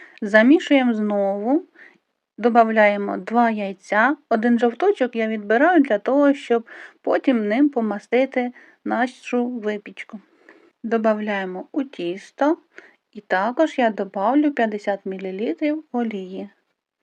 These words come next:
Окремо готуємо муку, другу частину. В неї додаємо пів чайної ложки соди. І все знову гарно вимішуємо та залишаємо на годинку, щоб тісто підійшло.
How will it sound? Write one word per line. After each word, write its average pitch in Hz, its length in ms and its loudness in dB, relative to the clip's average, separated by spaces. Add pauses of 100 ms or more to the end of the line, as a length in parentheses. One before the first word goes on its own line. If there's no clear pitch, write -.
(500)
Окремо 269 540 2
готуємо 294 760 0 (280)
муку, 240 600 -2
другу 226 300 0
частину. 220 560 -6
В 214 120 -8
неї 320 220 2
додаємо 208 600 0
пів 220 280 -6
чайної 196 340 -4
ложки 190 460 -6
соди. 196 540 -6 (600)
І 226 340 -2 (220)
все 269 360 0 (120)
знову 214 560 0
гарно 214 540 0
вимішуємо 240 720 -2 (280)
та 226 200 6
залишаємо 202 580 -2
на 190 100 -8
годинку, 226 560 -2
щоб - 240 -10
тісто 254 340 -8
підійшло. 226 720 -8